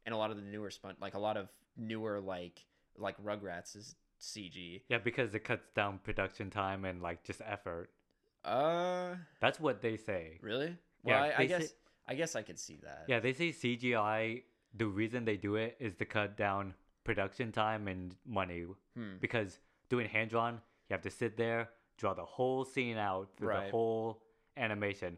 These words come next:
Speaker 2: With C G I, you can just click, click, click, click, click.
Speaker 1: Right. Yeah, which I get. I, I get it. They're trying to get production, but I don't know. Me personally, I just, I just lean towards two D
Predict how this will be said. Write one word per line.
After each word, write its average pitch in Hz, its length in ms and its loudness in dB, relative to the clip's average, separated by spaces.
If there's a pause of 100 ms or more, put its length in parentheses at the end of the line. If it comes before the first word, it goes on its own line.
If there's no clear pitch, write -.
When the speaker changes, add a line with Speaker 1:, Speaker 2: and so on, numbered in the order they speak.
Speaker 2:
With 104 120 -4
C 110 160 -2
G 104 100 0
I, 107 140 2
you 107 80 -4
can 104 140 -6
just 95 200 -4 (460)
click, - 180 -2
click, - 220 -4
click, - 240 -8
click, - 240 -8
click. 101 160 -2
Speaker 1:
Right. 90 300 -2 (580)
Yeah, 92 440 -2 (200)
which 139 240 0
I 139 80 4
get. 92 440 -6 (120)
I, 104 160 2
I 107 140 0
get 101 240 -6
it. 85 140 -12
They're 101 100 -4
trying 101 400 -8
to 90 300 -8 (200)
get 87 200 -10
production, 87 600 -12
but 82 320 -10 (420)
I 85 80 -8
don't 76 120 -14
know. 73 140 -18 (680)
Me 110 180 0
personally, 104 520 -6 (100)
I 95 100 -8
just, 87 180 -16 (200)
I 95 160 -2
just 98 180 -12
lean 98 280 -10
towards 95 460 -10
two 101 220 -14
D 65 320 -18